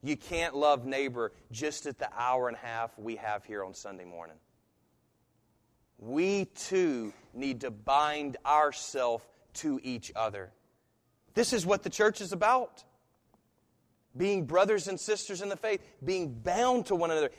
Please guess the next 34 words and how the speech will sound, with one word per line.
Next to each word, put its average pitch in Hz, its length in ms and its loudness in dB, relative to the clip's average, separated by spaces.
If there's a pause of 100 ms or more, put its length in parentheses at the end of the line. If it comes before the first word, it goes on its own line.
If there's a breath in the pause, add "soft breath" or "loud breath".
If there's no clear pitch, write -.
(120)
in 240 140 2
the 226 80 4
good 220 280 0
times 240 320 0
and 269 260 2
bad, 254 360 2 (160 loud breath)
for 233 100 6
rich 247 220 2
or 240 40 0
for 254 120 2
poor, 277 500 8 (1200)
in 113 140 -10
sickness 120 480 -8
and 104 120 -10
in 101 80 -12
health. 98 280 -8 (2250)
What 165 140 0
does 262 160 -4
the 247 120 -4
world 202 360 -4
see 151 360 -6
about 110 320 -4
Christians 107 560 -14
when 107 140 -14
we 101 100 -14
bounce 107 760 -14
from 104 140 -20
here 107 180 -12
to 98 80 -12
there 65 320 -18 (1400)
because 107 280 -10
of 98 140 -18
personal 110 340 -14
preference? - 680 -18